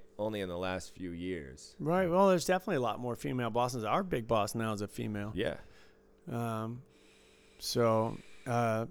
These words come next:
Speaker 2: that's, that's cool. And somebody was saying that they got a handwritten birthday card,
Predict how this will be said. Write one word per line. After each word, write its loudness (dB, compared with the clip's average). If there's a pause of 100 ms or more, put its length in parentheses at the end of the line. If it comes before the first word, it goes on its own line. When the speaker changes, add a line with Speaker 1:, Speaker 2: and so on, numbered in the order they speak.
Speaker 2:
that's, 0
that's 4
cool. 2 (220)
And 8
somebody 8
was 4
saying 8
that 6
they 6
got 8
a 6
handwritten 4
birthday 4
card, 2